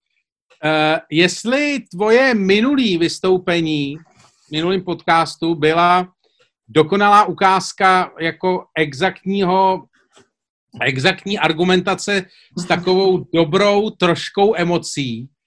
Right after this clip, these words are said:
tak tohle to bylo jako, tohle byla práce takového toho psychologa,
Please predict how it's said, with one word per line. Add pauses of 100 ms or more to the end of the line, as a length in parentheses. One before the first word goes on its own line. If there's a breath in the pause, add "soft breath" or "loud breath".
(560)
tak
tohle
to
bylo (280)
jako, (720)
tohle
byla
práce
takového
toho
psychologa,